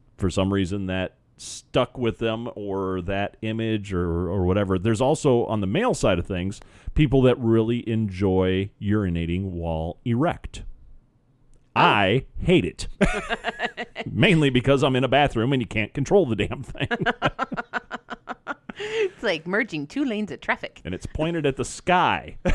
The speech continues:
Speaker 1: <laughs>
Speaker 2: And your face.
Speaker 1: <laughs> Yeah, that's the other part of that. So, um,
Speaker 2: Just hop in the shower next time and try it.
Speaker 1: Yeah. So there are,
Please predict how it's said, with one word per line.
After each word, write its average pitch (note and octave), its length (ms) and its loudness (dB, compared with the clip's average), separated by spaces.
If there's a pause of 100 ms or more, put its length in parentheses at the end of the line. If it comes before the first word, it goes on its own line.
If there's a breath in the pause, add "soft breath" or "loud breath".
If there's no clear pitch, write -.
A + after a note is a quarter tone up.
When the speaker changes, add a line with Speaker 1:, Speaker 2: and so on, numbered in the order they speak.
Speaker 1:
<laughs> - 320 -2
Speaker 2:
And - 180 2
your G#3+ 180 2
face. - 500 -4
Speaker 1:
<laughs> - 100 -12
Yeah, A2 440 -2
that's F#2 580 -6
the G2 140 -4
other F#2+ 140 -4
part D#2+ 280 -8
of - 320 -8
that. - 100 -8
So, - 1300 -14
um, F#2+ 500 0 (1040)
Speaker 2:
Just - 160 -6
hop D4+ 180 0
in D4 80 0
the C4+ 80 -2
shower G3+ 300 0
next D#3+ 200 -6
time D3+ 220 -8
and D3+ 80 -12
try D#3+ 160 -4
it. D3 120 -10 (140)
Speaker 1:
Yeah. D#3+ 120 -14 (100)
So F3+ 180 -4
there F#3+ 240 2
are, F#3 100 0